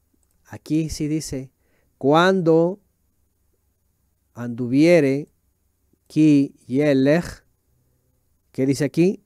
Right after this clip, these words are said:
"Malchi" o malki, malchi,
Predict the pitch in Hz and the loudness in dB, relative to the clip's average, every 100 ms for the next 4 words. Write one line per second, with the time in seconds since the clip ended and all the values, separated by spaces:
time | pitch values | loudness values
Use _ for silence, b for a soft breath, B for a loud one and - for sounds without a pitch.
0 | _ 113 117 131 147 160 185 - - - | _ -8 -2 0 2 2 0 -4 -14 -14
1 | - 170 127 - _ _ _ _ _ _ | -2 0 0 -4 _ _ _ _ _ _
2 | _ _ _ _ - 110 113 113 107 98 | _ _ _ _ -16 -10 -8 -8 -10 -12
3 | _ - 156 101 113 123 120 - - 202 | _ -6 -6 -6 -6 -4 -4 -6 -6 -2
4 | 160 | -2